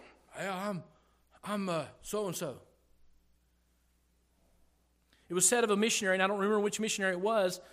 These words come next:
someone asked him if he was a Christian. He said, "Why, yes, I'm a Christian." He says, "But I'm very heartbroken that you had to ask me that I'm a Christian." Speaking of his own self. Where are the William Careys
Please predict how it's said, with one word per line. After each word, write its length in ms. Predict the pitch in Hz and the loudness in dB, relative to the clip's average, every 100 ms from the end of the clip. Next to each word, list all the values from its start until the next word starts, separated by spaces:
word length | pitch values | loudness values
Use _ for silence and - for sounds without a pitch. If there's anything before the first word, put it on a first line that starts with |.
| - - | -20 -6
someone 340 | - 220 208 | 0 2 2
asked 280 | 214 214 - | 2 0 -2
him 140 | 202 | -4
if 100 | 190 | -4
he 60 | 202 | -6
was 140 | 196 | -6
a 60 | 180 | -6
Christian. 360 | 185 214 - 175 | -4 -6 -6 -6
He 80 | |
said, 220 | 170 175 165 | -6 -6 -6
"Why, 100 | 165 | -6
yes, 300 | 175 185 165 | -6 -6 -8
I'm 100 | 151 | -10
a 60 | |
Christian." 420 | - 185 - 117 - _ _ _ | -8 -8 -8 -14 -18 _ _ _
He 140 | - 165 | -8 -6
says, 340 | 180 170 - - _ _ _ _ | -4 -4 -6 -14 _ _ _ _
"But 120 | 165 | -8
I'm 160 | 170 160 | -6 -4
very 180 | 190 185 | -4 -4
heartbroken 600 | 170 196 156 160 151 143 | -4 -6 -4 -6 -6 -10
that 120 | 143 | -10
you 120 | 151 | -10
had 180 | 143 147 | -10 -10
to 180 | 135 - | -12 -12
ask 400 | 156 151 - - | -12 -12 -14 -16
me 240 | 131 123 117 | -14 -14 -14
that 120 | 120 | -14
I'm 180 | 123 120 | -14 -14
a 40 | |
Christian." 480 | 113 127 127 - 131 _ _ _ _ _ _ _ _ _ _ _ _ _ _ _ _ _ | -14 -16 -18 -20 -20 _ _ _ _ _ _ _ _ _ _ _ _ _ _ _ _ _
Speaking 360 | - 175 160 151 | -10 -8 -6 -6
of 80 | 135 | -8
his 140 | 135 | -8
own 180 | 139 120 | -8 -10
self. 460 | - 143 113 - - _ _ _ _ _ _ _ _ _ _ _ _ _ _ _ _ _ _ _ _ _ _ _ _ _ _ - - | -10 -14 -16 -20 -20 _ _ _ _ _ _ _ _ _ _ _ _ _ _ _ _ _ _ _ _ _ _ _ _ _ _ -20 -8
Where 220 | 226 330 359 | 0 2 4
are 100 | 311 | 4
the 120 | 262 | 4
William 340 | 240 254 226 | 6 6 4
Careys 760 | - 220 220 147 - - - | 0 -2 -2 -4 -8 -14 -16